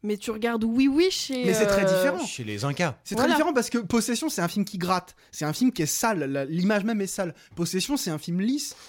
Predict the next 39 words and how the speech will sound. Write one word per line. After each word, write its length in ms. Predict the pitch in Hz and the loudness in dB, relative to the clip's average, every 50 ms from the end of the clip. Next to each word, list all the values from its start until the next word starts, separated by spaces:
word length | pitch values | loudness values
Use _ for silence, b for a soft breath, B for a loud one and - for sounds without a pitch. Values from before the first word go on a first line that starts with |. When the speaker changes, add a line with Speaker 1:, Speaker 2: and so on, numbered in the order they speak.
| B B | B B
Speaker 2:
qui 200 | - - 180 175 | -8 -4 -2 -2
joue 300 | 165 170 196 254 277 285 | 0 2 4 4 4 4
sur 180 | 277 - 190 175 | 2 0 -2 -2
l'ambivalence 680 | 180 185 185 175 180 175 190 190 214 254 262 - - | -2 -2 -2 -4 -4 -4 -2 -2 -2 -2 -4 -4 -6
entre 180 | 170 165 233 254 226 | -6 -6 -6 -2 0
Speaker 1:
Oh. 180 | 208 208 202 208 B B B | 2 2 2 0 B B B
Speaker 2:
la 160 | - 170 170 165 | -4 -4 -2 -2
beauté 360 | 151 185 208 202 202 233 220 | 2 2 2 2 2 0 0
Speaker 1:
Oh 40 | 220 | 0
Speaker 2:
des 80 | 180 170 | 0 0
Speaker 1:
non. 60 | 170 | -2
Speaker 2:
décors 500 | 190 190 - 220 226 254 269 247 196 - | -2 -4 -4 -4 -4 -4 -4 -6 -6 -4
et 200 | 190 202 220 240 208 | -2 0 0 0 0
l'horreur 340 | 170 175 185 190 214 214 208 | 0 0 0 0 0 -4 -6
qui 140 | - 190 175 | -6 -10 -10
s'y 140 | - 190 | -10 -8
passe. 240 | - 202 185 170 - B B B B B | -6 -4 -4 -4 -6 B B B B B
Speaker 1:
Poss- 100 | - 202 | 2 2
Speaker 2:
Possession, 400 | 277 233 214 202 - 320 330 330 | 2 2 0 0 0 2 2 0
tout 240 | - - 226 - - | 0 -2 -6 -4 -4
est 60 | 220 208 | -4 -2
crade 400 | - - - 254 269 277 262 202 | -4 -8 -8 -4 -4 -2 -2 -2
et 80 | 180 175 | -4 -4
ça 140 | - 185 165 | -4 -8 -6
te 140 | - 196 | -4 -4
plonge 340 | 175 - - 254 285 302 262 | -6 -6 -6 -6 -4 -4 -4
dans 140 | 214 175 175 | -4 -4 -6
un 40 | 170 | -6
état 180 | 175 170 180 170 | -4 -4 -6 -6
second. 320 | - - 214 190 202 180 b b b b b b b | -6 -8 -8 -8 -8 -10 b b b b b b b
Mais 160 | 156 165 175 | -6 -4 -4
c'est 220 | 170 - - 175 170 | -4 -4 -6 -6 -6
pas 340 | 170 - 233 262 285 269 - - | -2 -2 -2 0 -2 -4 -6 -8
un 120 | 160 160 | -10 -10
film 380 | 147 - - - 240 277 285 - | -10 -10 -10 -8 -4 -4 -4 -4
que 100 | - 160 | -6 -8
je 80 | - - | -10 -10
qualifierais 500 | 175 165 165 - - - 165 202 254 202 | -10 -10 -10 -10 -10 -10 -6 -6 -6 -4
de 240 | 165 165 156 - | -6 -8 -8 -10